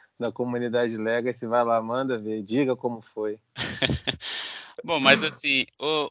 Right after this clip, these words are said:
Speaker 2: aí um ponto interessante também é que no top oito a gente teve listas abertas, né?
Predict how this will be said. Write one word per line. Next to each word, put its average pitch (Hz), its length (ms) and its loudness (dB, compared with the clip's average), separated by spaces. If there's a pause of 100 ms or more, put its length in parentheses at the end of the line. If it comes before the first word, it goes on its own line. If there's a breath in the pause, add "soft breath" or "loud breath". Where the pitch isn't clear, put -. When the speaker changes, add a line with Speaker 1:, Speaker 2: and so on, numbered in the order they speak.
(100)
Speaker 2:
aí 160 180 6
um 185 100 -2
ponto 175 220 0
interessante 139 500 2
também 120 260 0
é 139 100 4
que - 120 -10
no 131 140 -8
top 127 280 -6
oito 113 160 -8
a 117 40 -6
gente 123 240 -8
teve 123 220 -6
listas 120 360 -4
abertas, 104 520 2
né? 101 200 -8